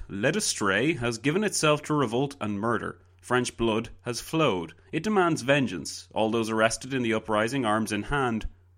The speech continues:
will be shot." A little bit down the road, while the French were rounding up the last of the insurgents,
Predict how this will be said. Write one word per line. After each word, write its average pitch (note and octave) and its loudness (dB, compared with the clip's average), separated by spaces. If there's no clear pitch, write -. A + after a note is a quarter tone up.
will D3+ 0
be C#3+ -4
shot." C3+ -2
A A#2+ -2
little D3+ 0
bit B2 -2
down G2+ 2
the F2 -4
road, G#2 0
while F#2 0
the F#2+ -8
French G2+ 0
were F2+ -4
rounding F#2+ 0
up - -10
the F#2 -4
last F#2+ 0
of F2 -16
the F#2 -4
insurgents, G#2 0